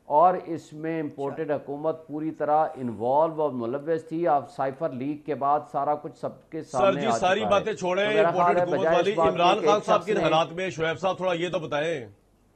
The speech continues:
Speaker 1: एक
Speaker 3: क्या किन हालात में? साल, अब छोड़, टाइम
Speaker 1: देखिए,
Speaker 3: कम है मेरे पास, प्लीज।
Speaker 1: देखिए, इस,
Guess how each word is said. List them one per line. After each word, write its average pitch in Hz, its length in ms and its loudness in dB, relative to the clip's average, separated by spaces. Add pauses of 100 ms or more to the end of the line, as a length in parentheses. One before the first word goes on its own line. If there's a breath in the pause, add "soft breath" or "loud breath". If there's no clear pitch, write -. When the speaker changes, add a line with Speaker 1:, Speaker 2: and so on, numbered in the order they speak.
(120)
Speaker 1:
एक 170 240 -4
Speaker 3:
क्या 196 160 2
किन 226 200 -4
हालात 175 340 2
में? 190 200 -4
साल, 202 200 0
अब 220 140 -4
छोड़, 214 180 -2
टाइम 208 160 2
Speaker 1:
देखिए, 196 180 2
Speaker 3:
कम 196 60 -2
है 185 60 -2
मेरे 165 140 0
पास, 147 180 -2
प्लीज। 139 360 -12 (1900)
Speaker 1:
देखिए, 170 600 -2
इस, - 240 -16